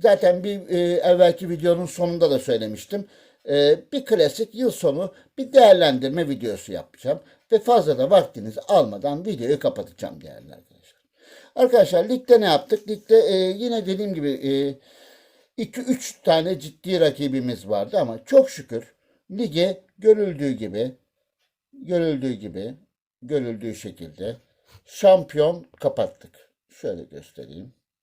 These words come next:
Arkadaşlar, lige görüldüğü gibi şampiyon kapattık. Ha, zorlandığımız maçlar oldu mu? Oldu. Bir sıfır olsun, bizim olsun dediğimiz maçlar oldu mu? Oldu. Yani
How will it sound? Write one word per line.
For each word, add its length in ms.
Arkadaşlar, 580
lige 480
görüldüğü 420
gibi 260
şampiyon 640
kapattık. 560
Ha, 200
zorlandığımız 760
maçlar 360
oldu 300
mu? 280
Oldu. 540
Bir 120
sıfır 340
olsun, 440
bizim 280
olsun 360
dediğimiz 420
maçlar 380
oldu 340
mu? 260
Oldu. 460
Yani 340